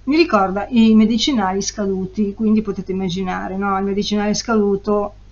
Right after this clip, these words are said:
tutto ciò che è scaduto non è buono da annusare, figuriamoci una fragranza.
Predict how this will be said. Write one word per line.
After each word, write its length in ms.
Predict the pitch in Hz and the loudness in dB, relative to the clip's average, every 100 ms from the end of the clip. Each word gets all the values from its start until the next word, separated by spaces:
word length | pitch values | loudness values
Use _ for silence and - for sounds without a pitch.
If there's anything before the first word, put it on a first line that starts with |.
| - - - - - - - - - 254 - | -20 -20 -20 -18 -18 -18 -20 -18 -14 -14 4
tutto 320 | 320 320 277 | 6 8 6
ciò 200 | - 294 | 2 2
che 100 | 233 | 2
è 20 | |
scaduto 540 | 220 233 247 254 220 208 | 2 4 2 4 2 4
non 180 | 214 214 | 4 4
è 100 | 202 | 4
buono 460 | 208 208 196 202 | 4 2 2 0
da 120 | 202 | 0
annusare, 580 | 202 202 202 196 190 196 | 0 0 0 0 0 -2
figuriamoci 800 | 269 220 220 220 214 220 220 220 | 0 2 2 2 2 2 0 0
una 200 | 220 208 | 2 2
fragranza. 920 | 185 214 208 202 196 185 220 202 208 | 2 -2 0 -2 -2 -2 0 0 0